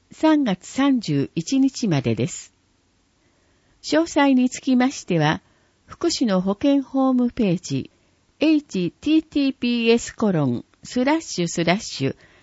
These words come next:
ダブリュダブリュダブリュドットエフユーケーユーエスエイチアイエイチオーケーエヌドットシーオードッ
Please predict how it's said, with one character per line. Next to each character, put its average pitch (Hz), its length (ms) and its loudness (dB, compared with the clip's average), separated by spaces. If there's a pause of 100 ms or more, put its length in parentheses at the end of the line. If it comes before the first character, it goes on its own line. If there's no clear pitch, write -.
(120)
ダ 196 140 2
ブ 294 140 0
リ 294 120 0
ュ - 20 -4
ダ 262 160 2
ブ 254 100 0
リ 233 160 2
ュ - 20 -2
ダ 214 160 2
ブ 175 100 0
リ 127 180 0
ュ 120 100 -4 (120)
ド 196 120 2
ッ - 100 -6 (200)
ト 220 240 -2 (400)
エ 226 100 2
フ 311 220 0
ユ 302 240 2
ー - 20 -4
ケ 277 360 0
ー 262 40 0
ユ 240 240 2
ー - 100 -2
エ 208 120 0
ス 320 180 -4
エ 302 160 2
イ 269 100 -2
チ 220 280 -2
ア 196 100 2
イ 139 240 -4 (140)
エ 302 160 2
イ 302 80 0
チ - 320 -8
オ 247 260 2
ー - 60 -10 (100)
ケ 302 300 0
ー 262 360 0
エ 220 120 0
ヌ 170 240 0 (100)
ド 214 140 0
ッ 226 80 -4 (160)
ト 240 240 0 (120)
シ 302 340 -2
ー 330 100 0
オ 269 160 2
ー - 20 -2
ド 170 140 0
ッ - 80 -6